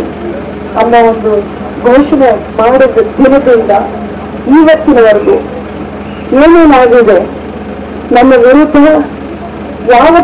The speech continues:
ತರದ ಮಾತುಗಳನ್ನ ಆಡಿದ್ದಾರೆ, ಯಾರ್ಯಾರು ಏನೇನು ಹೇಳಿದ್ದಾರೆ. ಅಂಬರೀಷ್ ಅವರು ಇದ್ದಾಗ ಅವ್ರ ಮುಂದೆ ಕೂತ್ಕೊಳ್ಳೋಕ್ಕೂ ಧೈರ್ಯ ಆಗ್ತಿಲ್ಲ ಒಂದಷ್ಟು ಜನಕ್ಕೆ,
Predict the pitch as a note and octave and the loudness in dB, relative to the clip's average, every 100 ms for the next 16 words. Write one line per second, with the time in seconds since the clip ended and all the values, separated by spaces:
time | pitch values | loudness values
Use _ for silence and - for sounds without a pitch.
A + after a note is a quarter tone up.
0 | D4 C4 C#4 B3 A#3 A#3 B3+ B3+ B3+ A#3+ | 2 2 2 2 2 2 2 2 4 2
1 | G#3+ A3 G#3 F3+ - - - - - - | 2 0 0 -2 -4 -10 -14 -14 -14 -14
2 | - - - - - - A#3 C4+ D4 C#4+ | -14 -14 -14 -14 -6 0 2 4 4 4
3 | C#4 D4 C#4+ A#3+ B3+ C#4+ C4+ B3 A#3+ A#3+ | 4 4 4 4 4 4 4 4 2 2
4 | A3 G3+ F3+ - - - - - A3+ C4 | 2 4 2 0 -8 -14 -14 -4 0 4
5 | D#4+ C#4+ C#4+ C4+ B3+ A3 C#4 C#4 C4 A#3+ | 4 4 4 4 2 0 2 2 4 2
6 | C#4 - - - - - - - B3+ A#3+ | 0 -6 -12 -14 -14 -14 -10 0 2 4
7 | B3 C4+ C#4+ D4 D4+ D4 C#4+ D4 D4 C4+ | 4 4 4 4 2 2 0 2 4 4
8 | C4+ C#4 A#3+ A#3+ B3 A#3 A3 A#3 G#3+ G3 | 4 2 2 2 4 4 2 0 0 -2
9 | F#3 F#3 F#3+ - F#3+ F#3 - | -2 -2 -6 -4 -4 -4 -6